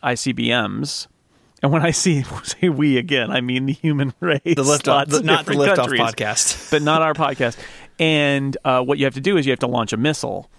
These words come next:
Speaker 1: which is a rocket launch, and it has to go up, and then it has to,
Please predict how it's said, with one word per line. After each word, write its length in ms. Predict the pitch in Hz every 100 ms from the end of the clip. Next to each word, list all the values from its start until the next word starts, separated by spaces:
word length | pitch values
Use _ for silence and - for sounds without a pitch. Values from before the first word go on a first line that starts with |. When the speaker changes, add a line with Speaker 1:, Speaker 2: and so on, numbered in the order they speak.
| - -
Speaker 1:
which 280 | 131 123 131
is 100 | 135
a 40 |
rocket 320 | 131 110 143
launch, 420 | 123 98 110 - -
and 140 | 123
it 40 | 117
has 140 | 120
to 60 | -
go 160 | 123
up, 240 | 120 127 -
and 140 | 139
then 120 | 123 113
it 100 | 110
has 160 | 110
to, 80 | 110